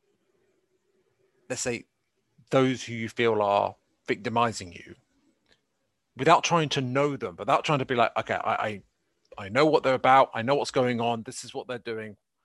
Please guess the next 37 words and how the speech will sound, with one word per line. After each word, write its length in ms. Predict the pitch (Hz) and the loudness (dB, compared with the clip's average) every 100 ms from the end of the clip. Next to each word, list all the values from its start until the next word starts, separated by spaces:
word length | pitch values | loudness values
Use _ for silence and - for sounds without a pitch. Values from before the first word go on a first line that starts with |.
| _ _ _ - | _ _ _ -12
or 100 | 117 | -8
without 260 | 131 156 | -4 -4
resenting, 800 | 135 113 156 165 - 151 143 143 - | -6 -4 -4 -4 -6 -6 -6 -8 -8
without 260 | 131 104 | -8 -8
being 120 | 131 | -6
like, 100 | 120 - | -2 2
"Oh, 100 | 156 | 4
I 80 | |
should 220 | 160 170 156 | 2 0 -4
be 100 | 156 | -6
treated 360 | 175 180 - | -6 -6 -4
like 240 | 156 147 - | -4 -2 0
this," 300 | 151 139 135 | 0 0 0
or 80 | |
anything 260 | 160 175 190 | 0 2 4
like 120 | 180 | 4
that. 380 | 165 107 - - - - | 6 4 2 -6 -20 -8
If 80 | 139 | 0
you 60 | |
just 200 | 190 214 | 2 2
accept 540 | 170 - - 139 - 180 | 0 -2 0 0 2 4
it, 200 | 185 - _ _ _ _ _ _ _ _ _ _ _ | 4 2 _ _ _ _ _ _ _ _ _ _ _
you 120 | - 135 | -8 0
can 120 | 131 | 0
have 120 | 113 | 0
a 60 | 117 | 2
breakthrough. 360 | 156 120 98 | 4 4 -2
And 100 | 92 | -6
I 20 | |
was 100 | 113 | -4
talking 220 | - 139 123 | 0 0 0
to 60 | |
a 40 | 117 | -2
friend 400 | - 156 123 95 | 4 4 4 -2
who 220 | 107 104 | -10 -8
actually 360 | - - - 107 | -8 -8 -8 -6
had 220 | 127 127 | -2 -2